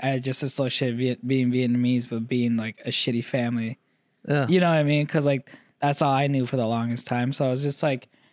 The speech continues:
Speaker 1: most times, I'm just like, "Fuck being Vietnamese." I'm like, "It's nothing to be proud of." You know what I mean? But, like, yeah, as I get older, I'm just like, I don't know, man. Like, I rea-, like,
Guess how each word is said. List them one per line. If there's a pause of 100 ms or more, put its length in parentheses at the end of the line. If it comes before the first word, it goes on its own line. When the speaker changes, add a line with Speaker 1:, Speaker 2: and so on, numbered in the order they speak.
(920)
Speaker 1:
most
times,
I'm
just
like,
"Fuck
being
Vietnamese."
I'm
like,
"It's
nothing
to
be
proud
of."
You
know
what
I
mean?
But,
like, (500)
yeah, (100)
as
I
get
older,
I'm
just
like, (1080)
I
don't
know,
man.
Like, (640)
I
rea-,
like,